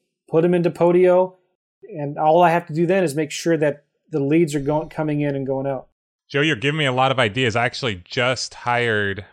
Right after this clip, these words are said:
Speaker 2: um, a-, an additional, well, not an additional, a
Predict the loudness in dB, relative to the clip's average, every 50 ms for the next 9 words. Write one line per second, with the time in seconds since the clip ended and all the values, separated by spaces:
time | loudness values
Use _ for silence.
0 | _ -10 -8 -6 -6 -6 -6 -8 -10 -14 -16 -18 _ _ _ _ _ _ _ _
1 | _ _ _ _ _ _ -6 -4 -4 -4 -4 -6 -6 -6 -6 -8 -6 -6 -6 -6
2 | -6 -6 -6 -4 -4 -2 -2 0 0 0 -2 -2 -4 -4 -4 -2 -2 0 0 0
3 | -2 -2 -2 -4 -4 -4 -4 -4 -4 -4 -6 -8 -8 -8 -6 -6 -8